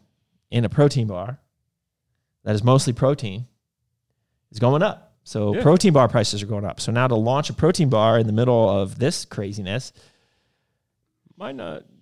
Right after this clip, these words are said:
Speaker 1: it's not the greatest idea, but,
Speaker 2: There's
Speaker 1: you
Speaker 2: an
Speaker 1: know, we
Speaker 2: idea.
Speaker 1: have a sh-, very strong direct-to-consumer base on the Arms Race, right? So, like, we might start out small and just launch direct-to-consumer and not roll it out into G N C, you know, if, if we can't get the pricing to work for them, because, you know, obviously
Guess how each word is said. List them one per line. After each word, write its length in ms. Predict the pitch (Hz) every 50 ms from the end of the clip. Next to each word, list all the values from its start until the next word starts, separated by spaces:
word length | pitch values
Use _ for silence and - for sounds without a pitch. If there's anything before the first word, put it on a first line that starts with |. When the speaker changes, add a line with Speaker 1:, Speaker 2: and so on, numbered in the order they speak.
| -
Speaker 1:
it's 360 | - 339 359 - - - -
not 240 | - 262 254 233 202
the 80 | - 233
greatest 360 | 180 208 214 208 190 - -
idea, 280 | 175 170 180 208 165 113
but, 460 | 123 - - 240 240 233 220 220 220
Speaker 2:
There's 160 | - 180 170
Speaker 1:
you 60 | 202
Speaker 2:
an 40 | 208
Speaker 1:
know, 80 | 196 185
we 140 | 180 180
Speaker 2:
idea. 80 | 180 185
Speaker 1:
have 120 | 180 165
a 40 | 156
sh-, 80 | 147 -
very 240 | 131 127 139 143 151
strong 300 | - - 139 127 131 123
direct-to-consumer 640 | 123 117 120 - - - 117 - - 117 113 117
base 340 | 117 110 110 107 117 113 -
on 140 | 113 110 110
the 80 | 110 -
Arms 240 | 104 98 107 101
Race, 340 | 117 98 90 110 156 - -
right? 240 | 110 113 - - -
So, 240 | - - 110 113 113
like, 280 | 110 107 107 107 - -
we 320 | 113 110 107 120 127 131
might 380 | 120 117 113 113 85 - - -
start 280 | - - - 117 117 123
out 180 | 131 113 -
small 360 | - - - 117 113 120 147 156
and 80 | 139
just 160 | 131 139 -
launch 300 | - 117 127 131 131 -
direct-to-consumer 680 | - 131 123 127 - - - 123 - - 120 120 135 135
and 60 | 123
not 180 | 117 120 -
roll 140 | 120 123 123
it 60 | 120
out 160 | 123 123 120 120
into 180 | 120 120 110
G 140 | 110 127 131
N 100 | 131 127
C, 320 | 123 - 170 143 107 110 _
you 80 | - 123
know, 200 | 113 107 110 107
if, 240 | 104 - - - - -
if 220 | 113 110 107 -
we 80 | 110 113
can't 240 | 110 - 120 107 -
get 120 | 113 98
the 60 | -
pricing 320 | - - - 135 - 110 101
to 60 | 98
work 140 | 104 104 _
for 80 | -
them, 220 | 113 139 143 117 107
because, 340 | - - - 113 110 107
you 60 | 107 107
know, 80 | 101
obviously 540 | 101 104 104 107 107 - - 104 101 92 -